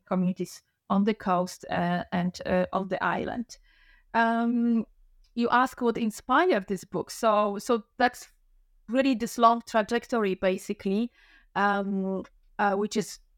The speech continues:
based on this long-term, uh, emer-, emer-, uh, uh, like, uh, emergency, uh, emer-,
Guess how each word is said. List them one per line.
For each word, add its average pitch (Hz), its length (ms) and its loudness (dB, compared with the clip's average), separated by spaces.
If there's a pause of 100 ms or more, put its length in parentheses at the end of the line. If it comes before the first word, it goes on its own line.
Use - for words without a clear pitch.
(120)
based 208 320 2
on 208 140 -2
this 196 180 -4
long-term, 202 640 2 (120)
uh, 180 360 0 (120)
emer-, 208 400 0 (500)
emer-, 196 380 2
uh, - 180 -2 (320)
uh, 190 340 0
like, - 220 -4 (480)
uh, 196 480 0
emergency, 202 880 -2
uh, 185 100 -2
emer-, 208 340 0